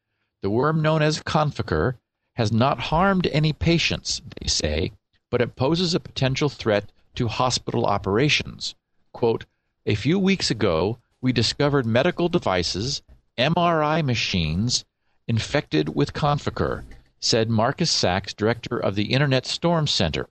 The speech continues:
an early warning system for internet threats. Around March twenty-fourth, researchers monitoring the worm noticed that an imaging machine was reaching out over the internet to get instructions,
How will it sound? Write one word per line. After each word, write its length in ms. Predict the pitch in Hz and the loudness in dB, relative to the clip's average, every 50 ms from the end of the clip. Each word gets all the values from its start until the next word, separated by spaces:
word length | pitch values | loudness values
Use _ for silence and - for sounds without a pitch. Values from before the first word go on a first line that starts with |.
| - | -4
an 140 | - 104 110 | -2 0 2
early 260 | 110 113 123 135 135 | 2 2 2 2 2
warning 360 | 127 120 120 123 123 123 123 | 2 2 2 2 2 2 0
system 420 | 123 - - 101 92 - 101 104 110 | 0 0 0 -2 -2 0 -2 -2 0
for 140 | - 107 107 | 0 0 0
internet 420 | 101 95 - 82 85 92 104 - | 0 2 2 2 0 0 -2 -2
threats. 520 | - 131 139 87 - - - - - - - _ _ _ _ _ _ - | -2 0 0 0 0 -2 -4 -4 -4 -4 -6 _ _ _ _ _ _ -4
Around 380 | - 104 107 120 127 131 127 123 | -2 0 2 2 2 2 2 2
March 280 | 113 120 165 180 - - | 2 2 0 0 -2 -4
twenty-fourth, 720 | - - 185 190 185 - - 170 131 - - - - _ _ _ _ _ _ _ | -2 0 0 0 0 0 0 0 0 0 -2 -6 -12 _ _ _ _ _ _ _
researchers 640 | - 117 139 143 - - 147 139 - - 143 123 113 | -2 0 0 2 2 2 0 0 0 0 0 2 2
monitoring 640 | 110 98 107 135 170 180 - - 170 175 180 175 165 | 2 2 4 2 2 0 0 0 0 0 0 0 0
the 80 | 165 | 0
worm 460 | 147 123 123 107 95 82 80 87 101 - - _ _ _ _ _ - | 0 2 2 2 2 2 2 0 -2 -4 -6 _ _ _ _ _ -4
noticed 560 | 104 107 135 170 196 190 - 135 - - - | 0 2 4 4 4 4 2 2 0 -2 -2
that 120 | 123 120 117 | 0 0 2
an 160 | 113 104 - - | 2 0 -2 -2
imaging 640 | - 160 196 226 214 202 - 131 117 95 87 82 | 0 2 2 2 0 0 0 0 2 2 2 2
machine 680 | 80 82 - - - 107 101 87 73 71 69 73 85 95 - - _ _ _ _ | 2 2 2 0 2 2 2 2 2 0 0 0 -2 -2 -4 -6 _ _ _ _
was 240 | - 117 113 98 98 | -2 0 0 0 0
reaching 460 | - 110 147 180 - - 196 180 170 | 0 2 2 2 2 2 2 2 4
out 380 | 165 151 147 117 - - - - - _ _ _ - | 4 4 4 2 0 -2 -8 -12 -16 _ _ _ -2
over 220 | - 127 139 - 180 | 0 0 2 2 2
the 160 | 160 170 170 | 2 2 2
internet 480 | 175 170 156 117 90 82 87 - - - _ _ - | 4 4 4 4 4 2 2 0 -2 -6 _ _ -8
to 80 | - 131 | -6 -2
get 180 | 113 123 123 127 | 0 2 2 2
instructions, 840 | 127 131 - - - 175 175 - - - - 62 55 53 - - | 2 0 0 0 0 0 0 0 -2 -6 -6 -6 -8 -12 -16 -18